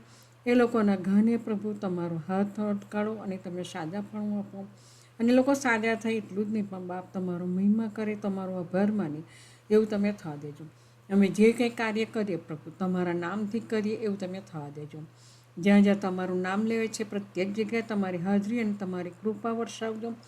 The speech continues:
અને જે લોકો સતત પ્રાર્થના કરે છે, ઉપવાસ સહિતની પ્રાર્થના કરે છે પ્રભુ, ત્યારે એ લોકોને પ્રભુ તમે સાચવજો, સંભાળજો, શેતાન અને શેતાનિક માનાથી પ્રભુ તમે રક્ષણ કરજો. અમારા અમેરિકા દેશને અને અમારા રાજનેતાઓને પણ તમારા હાથમાં સોંપીએ છીએ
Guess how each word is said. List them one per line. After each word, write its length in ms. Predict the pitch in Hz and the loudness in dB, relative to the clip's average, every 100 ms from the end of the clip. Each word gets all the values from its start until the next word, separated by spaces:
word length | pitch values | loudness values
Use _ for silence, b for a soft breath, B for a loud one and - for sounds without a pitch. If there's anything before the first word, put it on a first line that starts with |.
| B B B B - | B B B B 2
અને 160 | 247 247 | 6 8
જે 180 | 254 | 10
લોકો 220 | 262 262 254 | 10 8 4
સતત 400 | 254 247 240 240 - | 0 -2 0 -2 0
પ્રાર્થના 440 | 170 208 208 220 | 2 2 0 -2
કરે 240 | 208 214 208 | 0 0 0
છે, 140 | 220 | -2
ઉપવાસ 420 | 202 - 170 208 214 | -8 -8 -2 -2 2
સહિતની 300 | 226 214 226 | 0 0 -4
પ્રાર્થના 480 | 214 214 208 214 208 | -2 -4 -4 -6 -4
કરે 240 | 208 202 | -2 -4
છે 140 | 202 | -4
પ્રભુ, 380 | 202 202 196 202 202 B B B B B | -8 -8 -8 -8 -12 B B B B B
ત્યારે 260 | 240 247 | 4 6
એ 60 | 247 | 4
લોકોને 400 | 240 240 220 214 | 2 2 0 0
પ્રભુ 320 | 202 196 196 | -2 -2 -2
તમે 240 | 202 190 180 | -4 -4 -4
સાચવજો, 560 | 208 196 196 180 185 | -2 -2 -4 -10 -12
સંભાળજો, 640 | 175 196 175 180 208 220 | -8 -6 -4 -2 -2 -2
શેતાન 500 | 208 - 202 202 190 | -4 -2 -2 -2 -6
અને 180 | 185 185 | -6 -10
શેતાનિક 640 | 175 190 - 190 185 180 | -10 -10 -8 -6 -6 -6
માનાથી 380 | 185 180 208 208 | -8 -6 -6 -8
પ્રભુ 320 | - 208 202 | -8 -6 -6
તમે 240 | 196 185 180 | -6 -6 -6
રક્ષણ 440 | 175 - - 160 | -6 -10 -8 -6
કરજો. 360 | 165 151 143 151 - b b b b b b | -6 -10 -12 -14 -16 b b b b b b
અમારા 340 | 185 190 180 185 | 0 4 4 4
અમેરિકા 440 | 185 185 180 190 | 4 2 0 -2
દેશને 460 | 185 196 233 233 220 | 0 2 2 2 2
અને 120 | 208 | 2
અમારા 260 | 185 180 175 | 2 0 0
રાજનેતાઓને 760 | 185 202 214 226 208 233 226 | 0 0 0 -2 0 0 0
પણ 200 | 214 170 | -2 -6
તમારા 300 | 170 165 165 | -4 -2 -2
હાથમાં 380 | 196 208 233 233 | -2 -2 -2 -2
સોંપીએ 400 | - 226 226 220 | -4 -6 -4 -6
છીએ 180 | 214 | -4